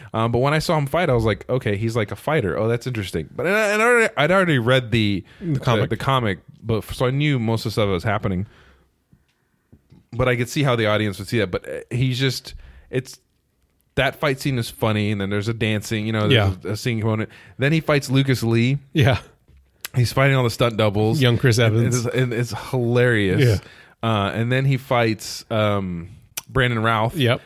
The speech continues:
Speaker 1: as, uh, the, the
Speaker 2: The bass player.
Speaker 1: I can't remember. Yeah, bass player. And they have a bass fight.
Speaker 2: Yeah.
Speaker 1: That was great. So each fight is just,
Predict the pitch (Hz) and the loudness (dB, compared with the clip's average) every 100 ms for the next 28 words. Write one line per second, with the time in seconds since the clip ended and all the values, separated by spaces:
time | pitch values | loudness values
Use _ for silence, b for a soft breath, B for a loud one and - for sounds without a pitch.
0 | B 92 110 110 110 101 98 95 92 95 | B -2 -2 0 0 2 2 0 0 -4
1 | 87 - 104 92 117 117 104 120 113 104 | -4 -8 -4 -2 0 0 0 0 0 -2
2 | 95 101 87 85 82 92 90 101 107 104 | -4 -4 -2 -2 -2 -2 0 -2 -2 -2
3 | 98 104 117 110 101 120 120 - 101 90 | -2 -2 0 0 0 2 2 0 0 0
4 | 90 - 147 117 147 143 143 127 160 - | -2 -4 0 2 2 2 0 0 -2 -2
5 | 185 190 - 165 165 131 131 - - | -2 -2 0 0 2 2 0 -2 -10